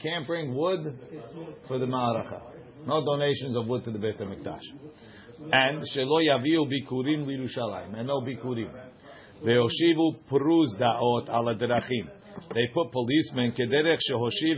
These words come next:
Yarovam Ben Nevat. Right, Yarovam Ben Nevat also, when he made the two Agalim, he didn't want the people to go to Yerushalayim, then they're gonna see, we don't have the real thing over here. So they made, he made policemen, nobody could go to Yerushalayim. Shelo La Ya'alu Yisrael La Regel.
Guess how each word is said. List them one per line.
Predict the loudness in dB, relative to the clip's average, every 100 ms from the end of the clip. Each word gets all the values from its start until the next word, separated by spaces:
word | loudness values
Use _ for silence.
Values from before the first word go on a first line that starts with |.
| 2
Yarovam | 2 2 2 2
Ben | 2 0
Nevat. | 2 4 4 2 -10 -18 -18 -20 -8
Right, | 0 0
Yarovam | 4 2 6 6 6
Ben | 2
Nevat | 4 6 6 6
also, | 2 2 2 -2
when | 0
he | -2
made | -2 -2 -2 -2
the | -6
two | -4
Agalim, | -2 -2 -4 -4 -4
he | -6
didn't | -6
want | -6 -8
the |
people | -8 -6
to | -4
go | -4
to |
Yerushalayim, | -4 -6 -6 -4
then | -4 -2
they're | -2
gonna | -4 -6
see, | -4 -6 -6 -16 -20 -20 -8
we | -2
don't | 0 0
have | 0
the | -2
real | -2 -2
thing | -4 -2
over | -4 -4
here. | -4 -6 -8 -16 -16 -14
So | -2 2
they | 4 4
made, | 4 4 4 -2 -16 -12
he | -6
made | -4 -4 -2
policemen, | 0 2 2 -4 0
nobody | 0 2 0
could | 0 0
go | 0
to | 0
Yerushalayim. | -2 0 2 4 2 -2 -14 -20 -20 -18 -4 0
Shelo | 6 6 6
La | 4
Ya'alu | 2 4 4 2 2 0
Yisrael | 0 0 2
La | 4
Regel. | 4 2